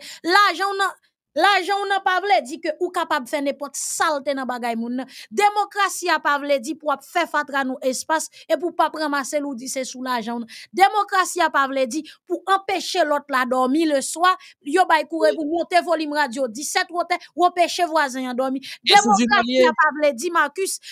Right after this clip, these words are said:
pou m sekretyen. Epi g on lòt ki vo douyizan nan blòk la epi m ap fè sèvis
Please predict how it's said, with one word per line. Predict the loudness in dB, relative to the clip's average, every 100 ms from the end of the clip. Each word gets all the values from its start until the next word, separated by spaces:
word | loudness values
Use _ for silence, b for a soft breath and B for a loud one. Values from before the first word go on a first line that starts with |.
| B
pou | 2 2
m | 2
sekretyen. | 0 -2 0 -2 0 -2 -4 -6 _ -2
Epi | 0 2
g | 2
on | 2
lòt | 2 0 -2
ki | -2
vo | 2 2
douyizan | 0 -2 -2 -2 -2
nan | -4
blòk | -4 -6 -4
la | -6 B -2
epi | 0 0
m |
ap | 0
fè | -2 -4
sèvis | -4 -4 -6